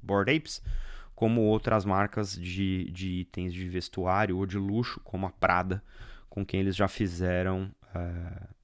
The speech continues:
esse tipo de parceria. A gente tem aprendido aqui no podcast, se vocês têm escutado as entrevistas mais recentes do Block Talks, com o pessoal, eh, que trabalha muito perto das marcas, né,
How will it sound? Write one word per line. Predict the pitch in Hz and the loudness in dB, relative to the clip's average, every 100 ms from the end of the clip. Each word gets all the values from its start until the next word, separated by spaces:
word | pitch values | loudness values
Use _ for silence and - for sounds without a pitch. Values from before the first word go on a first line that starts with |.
| - | -6
esse | 90 92 - | -2 -2 -2
tipo | 95 - 92 - 98 | -6 -4 -6 -4 -6
de | 92 | -6
parceria. | - 98 - 131 87 - - - - - - - - | -2 -4 0 0 0 -6 -14 -20 -20 -18 -20 -8 2
A | 120 | 4
gente | 107 139 - | 6 8 6
tem | 139 | 6
aprendido | 131 135 107 117 | 4 4 4 4
aqui | 117 - 147 | 2 2 0
no | 175 | 2
podcast, | 131 110 101 117 156 - - | 4 2 4 4 6 4 0
se | 107 | -4
vocês | 101 - 110 | -2 -2 0
têm | 113 | 0
escutado | 107 - 107 101 98 95 78 | -2 -2 2 6 6 4 2
as | 101 104 | 2 0
entrevistas | 101 104 98 98 104 101 | 0 0 -2 -4 -4 0
mais | 104 95 | 0 0
recentes | 95 - 98 - | -2 -2 -4 -2
do | 101 | -2
Block | 107 113 107 - | 2 4 2 2
Talks, | 95 135 - - | 4 6 4 -2
com | 107 | -2
o | |
pessoal, | 107 104 - 104 101 - - - - - | 0 0 2 2 0 -4 -20 -20 -20 -10
eh, | - 95 92 - | -6 -2 -2 -4
que | 104 | 2
trabalha | 113 101 104 120 110 | 6 8 10 8 8
muito | 104 113 131 - | 4 4 2 2
perto | - 107 104 - | 8 10 8 4
das | 101 98 | 0 2
marcas, | 101 104 139 - 101 92 | 4 6 4 2 -2 0
né, | 104 139 | 0 -2